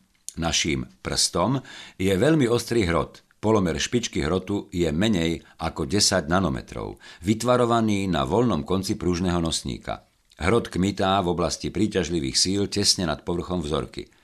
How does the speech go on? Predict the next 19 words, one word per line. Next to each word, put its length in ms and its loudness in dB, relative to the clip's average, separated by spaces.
Ako 240 0
sa 160 0
hrot 320 2
pohybuje 480 4
pozdĺžne 560 0
nad 160 -2
vzorkou, 640 -2
nerovnosti 560 2
povrchu 640 0
spôsobujú 720 2
nárast 640 0
alebo 320 -2
pokles 560 0
príťažlivých 640 0
síl 400 2
medzi 240 -2
povrchovými 720 0
atómami 560 -4
vzorky 480 -2